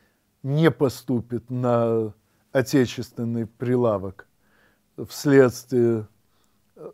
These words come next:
ответных санкций Российской Федерации против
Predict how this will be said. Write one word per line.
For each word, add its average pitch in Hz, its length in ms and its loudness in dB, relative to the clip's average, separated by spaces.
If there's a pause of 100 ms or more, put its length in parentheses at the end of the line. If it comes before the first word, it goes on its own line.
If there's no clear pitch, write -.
(300)
ответных 143 800 4
санкций 110 720 -4 (380)
Российской 123 720 -2
Федерации 120 720 -2
против 123 580 -2